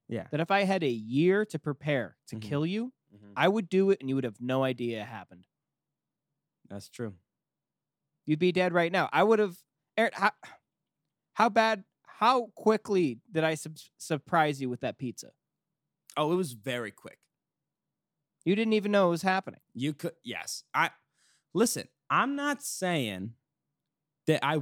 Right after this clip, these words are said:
Speaker 1: wouldn't be killed, but I'm saying it would be fucking awesome.
Speaker 2: It would be fucking awesome.
Speaker 1: It would be fucking
Speaker 2: It would be,
Speaker 1: awesome.
Speaker 2: it would be really cool. It
Speaker 1: I'm
Speaker 2: would
Speaker 1: just saying,
Speaker 2: be
Speaker 1: I could live on the run. It would be great. Travel,
Speaker 2: Aaron, I,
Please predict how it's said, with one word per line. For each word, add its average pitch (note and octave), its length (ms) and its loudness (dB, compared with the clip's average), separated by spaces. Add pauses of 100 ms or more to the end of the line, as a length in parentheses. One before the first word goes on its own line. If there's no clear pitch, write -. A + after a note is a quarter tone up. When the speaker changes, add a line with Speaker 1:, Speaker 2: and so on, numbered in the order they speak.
Speaker 1:
wouldn't D3 440 0
be C3 120 -4
killed, A2+ 500 -6 (1300)
but C#3+ 120 -2
I'm D3 180 -2
saying D#3 480 -2 (360)
it F2 120 -16
would F2+ 120 -16
be F#2+ 100 -12
fucking F#2+ 320 -10
awesome. A2 460 -8 (1900)
Speaker 2:
It B2+ 120 -6
would C#3 180 -2
be B2 120 -8
fucking A2 340 -16
awesome. - 300 -20
Speaker 1:
It G#2 60 -12
would F#2+ 120 -8
be G2 80 -14
fucking F#2+ 240 -14
Speaker 2:
It - 20 -10
would A2+ 80 -12
be, A#2+ 80 -10
Speaker 1:
awesome. B2 160 -10
Speaker 2:
it C3+ 140 -6
would C#3+ 160 0
be D3 120 -4
really C#3+ 280 -4
cool. - 260 -18 (1400)
It B2+ 60 -6
Speaker 1:
I'm B2+ 60 -2
Speaker 2:
would C#3 100 2
Speaker 1:
just B2+ 80 -8
saying, C3+ 220 -2
Speaker 2:
be A#2 100 -18
Speaker 1:
I B2+ 100 -6
could A#2+ 180 -8
live A2+ 200 -4
on A#2 140 -6
the A2 100 -6
run. G#2 480 -8
It A#2 60 -12
would G#2 120 -10
be G#2 80 -12
great. G2 460 -14 (580)
Travel, G#2 360 -8
Speaker 2:
Aaron, F#3+ 200 -2
I, E3+ 160 -4